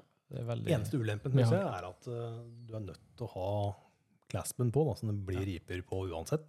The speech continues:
Speaker 1: Ja. Før du nå, det er Patrick, eh, avrunda dagens, eh, show, eh, med fantastiske eksemplar av, eh, engelske settere. Det var Øystein Sunde, var ikke det?
Speaker 3: Ja.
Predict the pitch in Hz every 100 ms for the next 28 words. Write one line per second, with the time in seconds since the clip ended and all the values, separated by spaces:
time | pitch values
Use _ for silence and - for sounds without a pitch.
0 | - 98 - - - - - - - -
1 | - - - 196 202 180 180 196 131 143
2 | 151 143 104 - 104 - - 107 107 107
3 | 104 107 104 104 101 104 95 - - -
4 | 123 107 101 110 117 131 147 110 98 98
5 | 113 117 - 120 117 120 120 123 120 143
6 | 185 170 - - 120 120 117 117 113 113
7 | 110 113 113 110 107 107 104 120 - -
8 | 110 - - - - 98 98 - - -
9 | - 107 107 - 113 - 113 120 101 113
10 | 107 107 110 104 104 95 113 104 95 104
11 | 117 - 110 143 - - - - - -
12 | - - _ _ _ - 127 123 117 104
13 | 117 117 131 127 135 156 - 135